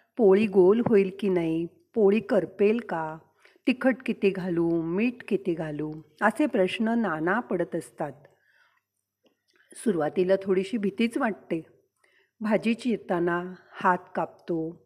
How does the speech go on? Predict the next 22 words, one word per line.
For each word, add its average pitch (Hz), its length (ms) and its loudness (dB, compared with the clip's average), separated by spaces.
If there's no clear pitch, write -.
पोळ्या 190 300 2
भाजताना 185 600 -2
हात 170 180 -2
भाजतो, 165 800 -6
पण 285 220 6
हळूहळू 196 640 0
सरावाने 226 480 0
हे 277 160 0
सगळं 247 520 -4
चांगलं 170 400 -6
जमतं. 156 420 -8
मग 269 160 2
आपण 262 260 0
एका 202 300 2
वेळी 214 280 0
भाजी 185 420 -2
टाकून 208 360 -4
दुसऱ्या 180 380 0
गॅसवर 185 440 -4
सहज 233 480 0
पोळ्या 160 320 0
करतो. 156 460 -10